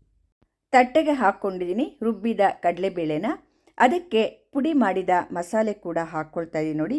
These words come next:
ಮಿಕ್ಸಿಲೆಲ್ಲ ಪುಡಿ ಮಾಡ್ಕೊಂಡ್ವಲ್ಲ ಅದು. ಅಜ್ವಾಯಿನ್ನು ಅರ್ಧ ಟೀ ಸ್ಪೂನ್ನಷ್ಟು ಕೈಯಲ್ಲಿ ಈ ರೀತಿ ಮಾಡಿ ಹಾಕೋದ್ರಿಂದ ಘಮ್ ಅಂತ ಸುವಾಸನೆ ಚೆನ್ನಾಗಿರುತ್ತೆ.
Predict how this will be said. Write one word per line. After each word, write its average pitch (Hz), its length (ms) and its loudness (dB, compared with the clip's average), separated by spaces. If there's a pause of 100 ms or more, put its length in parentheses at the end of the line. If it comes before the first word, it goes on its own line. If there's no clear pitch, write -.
ಮಿಕ್ಸಿಲೆಲ್ಲ 196 540 -2
ಪುಡಿ 170 240 -8
ಮಾಡ್ಕೊಂಡ್ವಲ್ಲ 151 580 -4 (320)
ಅದು. 156 200 -4 (680)
ಅಜ್ವಾಯಿನ್ನು 240 640 2 (240)
ಅರ್ಧ 220 200 -2 (120)
ಟೀ 208 180 -4
ಸ್ಪೂನ್ನಷ್ಟು 175 560 -8 (180)
ಕೈಯಲ್ಲಿ 233 440 0
ಈ - 80 -2
ರೀತಿ 175 300 -6
ಮಾಡಿ 165 240 -2
ಹಾಕೋದ್ರಿಂದ 160 520 -4 (540)
ಘಮ್ 269 180 4 (120)
ಅಂತ 208 160 -4 (260)
ಸುವಾಸನೆ 190 480 -4 (200)
ಚೆನ್ನಾಗಿರುತ್ತೆ. 170 720 -4